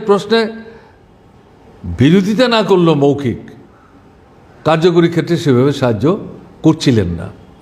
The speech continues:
তা আমরা বুঝতে পারছিলাম। এবং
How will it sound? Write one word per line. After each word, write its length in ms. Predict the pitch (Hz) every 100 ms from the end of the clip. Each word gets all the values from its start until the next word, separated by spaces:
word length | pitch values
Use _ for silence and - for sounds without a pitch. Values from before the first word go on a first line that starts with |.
| - - -
তা 80 | 185
আমরা 180 | 196
বুঝতে 300 | 180 170 202
পারছিলাম। 500 | 208 175 - 160 185 202 - - - - - - - - - - -
এবং 480 | 143 147 143 135